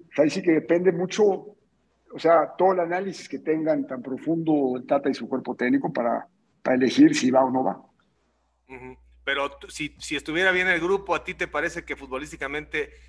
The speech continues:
Speaker 2: y con, con el momento que viven los delanteros en general, porque el único que está pleno es Henry Martin, ¿no? Honestamente, eh, sería, sería alguien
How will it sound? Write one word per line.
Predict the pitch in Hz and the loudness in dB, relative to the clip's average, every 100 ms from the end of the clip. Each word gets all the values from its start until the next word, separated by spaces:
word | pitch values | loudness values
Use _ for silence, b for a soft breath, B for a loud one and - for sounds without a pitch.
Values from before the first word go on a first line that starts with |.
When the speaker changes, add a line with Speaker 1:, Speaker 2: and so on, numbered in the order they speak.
| b b - | b b -16
Speaker 2:
y | 139 - | -14 -4
con, | 147 143 147 | -4 -4 -8
con | - 143 | -8 -6
el | 139 | -4
momento | 143 165 - 170 | -4 -4 -6 -4
que | 147 | -2
viven | 156 165 160 | -2 -2 -4
los | 135 131 | -6 -4
delanteros | 131 127 120 156 151 | -2 -4 -4 -6 -4
en | 127 | -6
general, | 127 139 160 | -2 0 -2
porque | 143 131 | -4 -6
el | 165 | -4
único | 233 190 | -4 -4
que | 139 | -6
está | - 170 | -4 -4
pleno | - 170 170 | -2 -2 -2
es | 139 | -4
Henry | 160 156 131 | -4 -4 -6
Martin, | 147 170 156 120 107 | -2 -2 -4 -14 -16
¿no? | 107 | -16
Honestamente, | 113 120 143 - 135 160 151 120 b b b _ | -12 -10 -10 -8 -8 -8 -8 -12 b b b _
eh, | 123 127 120 123 120 | -8 -6 -6 -10 -10
sería, | - 139 165 - | -8 0 0 0
sería | - 151 160 180 175 | -2 -2 0 4 4
alguien | 170 175 180 180 175 | 2 0 0 0 -2